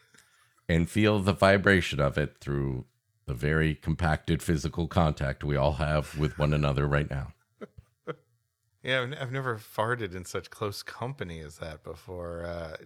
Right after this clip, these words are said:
Speaker 2: do you think it's like
Speaker 1: That's the closest company, uh, <laughs> Rob.
Speaker 2: Do you think it's like yawning
Speaker 1: We
Speaker 2: or
Speaker 1: band of brothers, we farters. You never know a man better than one that you're in a train hole with. <laughs>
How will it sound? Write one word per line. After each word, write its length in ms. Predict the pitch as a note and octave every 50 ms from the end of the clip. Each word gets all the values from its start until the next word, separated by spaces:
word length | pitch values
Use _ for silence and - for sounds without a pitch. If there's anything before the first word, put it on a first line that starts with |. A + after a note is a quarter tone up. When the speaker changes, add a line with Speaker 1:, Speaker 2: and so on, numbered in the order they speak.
| - -
Speaker 2:
do 60 | - G2+
you 20 |
think 220 | - - A#2 -
it's 180 | A#2+ A2 - -
like 280 | A2+ G#2 B2+ - - - - - - - - - _
Speaker 1:
That's 220 | - C#3 C#3+ -
the 100 | G3 F3+
closest 540 | - - C3 C#3+ F3+ G3 - E4 C4+ - -
company, 580 | B2 G#2 F2+ E2 - F2+ E2+ E2+ E2 E2+ F2+ - -
uh, 160 | G2 - - - -
<laughs> 100 | - -
Rob. 480 | D#3 C3+ A2 G2 G#2 G#2 G#2+ A2+ - - - - _ -
Speaker 2:
Do 80 | - C#3+
you 40 |
think 120 | C#3+ E3 F3
it's 80 | E3
like 160 | E3+ D3+ C3 A2+
yawning 460 | A2 G#2 G#2 A2+ B2 C3+ C#3+ - A2+
Speaker 1:
We 180 | D#3+ G3 A3+
Speaker 2:
or 80 | A3 E3+
Speaker 1:
band 320 | F3 E3+ F3+ F#3 F3+ F3
of 180 | E3+ E3 C3+ A#2
brothers, 840 | G#2 C3 C3 C#3 C#3 A2+ G#2 F#2+ F2+ E2+ D#2+ D2+ - - - - - G4 - - - - - -
we 220 | G2 G#2 B2+ C3+
farters. 920 | B2+ - B2+ B2 A#2+ A#2 G#2 D#2+ E2+ D#2+ D2 D#2 E2 - - - - - - - - - _ _ - C#3+ _ _ _ _ _ _ _ _ _ _ _ _ _ _ _ _ _ _ _ _ _ _
You 140 | - E2 G2
never 320 | F#2+ G#2 A2+ A#2+ A2+ C3 C3
know 220 | B2+ B2+ B2 B2
a 80 | A#2+ A#2
man 360 | A2+ A#2 A#2 A#2+ A#2+ A#2+ G#2
better 340 | G2+ A2 A2 G#2+ A2+ A2 G#2+
than 260 | G2+ G#2+ G2+ F2+ F2
one 320 | F#2 G2+ G#2+ G#2+ G#2+ G#2 G2
that 220 | F#2+ F#2 - -
you're 160 | G2+ F#2+ F#2+
in 300 | G2 - G2+ G#2 G#2 G2+
a 100 | F#2+ F2+
train 480 | E2 - - - G#2 G#2 G#2 G2+ F#2 F2
hole 480 | - - F2 D#2+ D#2+ E2 E2 E2+ D#2
with. 720 | D2 D2 F2+ G2 F2 D2+ - - - C#2+ - - - - -
<laughs> 40 | _